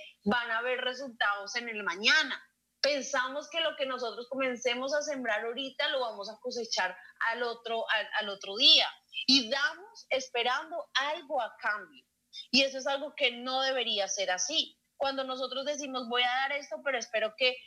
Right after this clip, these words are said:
eh, lo vo-, lo voy a dar porque sé que cuando uno da,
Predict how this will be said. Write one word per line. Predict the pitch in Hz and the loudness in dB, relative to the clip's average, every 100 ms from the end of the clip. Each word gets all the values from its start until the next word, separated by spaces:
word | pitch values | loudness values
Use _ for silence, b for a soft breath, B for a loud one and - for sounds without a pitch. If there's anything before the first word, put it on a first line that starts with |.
| B | B
eh, | 226 226 226 233 | 2 2 2 0
lo | 220 | 0
vo-, | 220 202 | 0 0
lo | 240 | -2
voy | 226 226 | 0 0
a | 226 | 0
dar | 269 311 - | 0 -2 -4
porque | 285 - | -8 -8
sé | 247 220 - | 0 0 2
que | 226 220 | -2 0
cuando | 269 247 214 | -2 -2 -4
uno | 208 214 | -8 -6
da, | 220 262 330 | 0 0 0